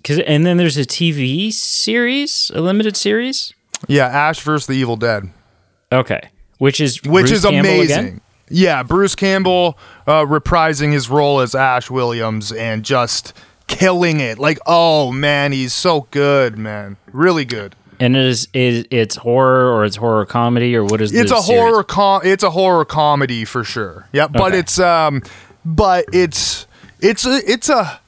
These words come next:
Speaker 2: it's a horror first and then a comedy second. Like, it is funny, but it is, um, it's very, uh, it's crazy too. It's very gory and just what you would expect from an Evil Dead movie. So it's, yeah, it's perfect, perfect mix.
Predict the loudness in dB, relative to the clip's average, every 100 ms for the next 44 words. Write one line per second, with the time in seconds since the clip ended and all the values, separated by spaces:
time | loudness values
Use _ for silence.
0 | _ _ _ _ _ _ _ -2 0 -2
1 | 0 2 4 2 0 -6 -6 0 2 2
2 | -2 -10 -16 _ -2 0 2 0 -2 0
3 | 0 0 -2 0 0 0 -2 0 0 0
4 | -2 -2 0 2 0 0 0 0 2 2
5 | 0 0 2 2 0 -2 -6 _ -20 _
6 | _ _ -6 -4 0 0 2 0 0 0
7 | 2 2 2 0 0 -2 -4 -2 0 0
8 | -4 -2 0 0 0 0 0 0 0 2
9 | 2 2 0 0 0 0 -2 0 -2 0
10 | 0 0 -2 -2 -2 0 0 0 -2 -2
11 | -4 -4 -6 -10 -12 -4 -2 -2 -2 -2
12 | -2 -4 -2 -2 -4 -8 -2 -2 0 -2
13 | -2 -6 -14